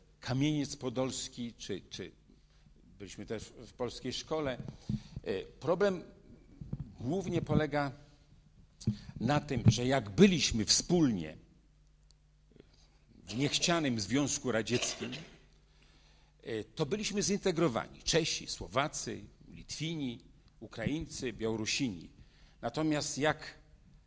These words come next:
e, się wyzwoliliśmy w osiemdziesiątym dziewiątym, oni po, po, w latach dziewięćdziesiątych, to zaczęły odżywać negatywne stereotypy, uprzedzenia.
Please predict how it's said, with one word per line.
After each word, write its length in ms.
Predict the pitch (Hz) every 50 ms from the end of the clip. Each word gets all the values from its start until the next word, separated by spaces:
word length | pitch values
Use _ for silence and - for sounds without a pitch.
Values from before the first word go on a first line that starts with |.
| - - - - -
e, 120 | 98 92
się 260 | - - - 131 120
wyzwoliliśmy 1040 | 98 127 156 117 110 131 175 208 233 226 190 143 113 - - - 107 90 80 78 87 - - - - - - - - _ - - - -
w 300 | 95 95 90 - - 98
osiemdziesiątym 600 | 90 - 110 101 90 - - 120 120 120 131 135
dziewiątym, 360 | 127 151 185 180 180 - 110
oni 200 | 82 78 82 80
po, 180 | 71 - 95 87
po, 220 | - - 101 98
w 140 | - 107 92
latach 260 | 90 90 82 - 104
dziewięćdziesiątych, 840 | 98 110 113 120 139 139 139 - - 170 180 160 - - - - - - - - - - _ _ - _ _ - - - - - - - - - -
to 120 | 143 - -
zaczęły 540 | - - - 113 110 - - 196 196 196 - - -
odżywać 720 | 147 120 101 104 - 139 170 139 143 147 147 - - - - - - - - - - - - - -
negatywne 640 | - 127 131 107 120 113 - 139 117 120 123 117
stereotypy, 600 | - - - 127 117 120 110 - 123 107 - 123
uprzedzenia. 720 | 110 104 98 - - 117 95 92 107 90 76 76 78 87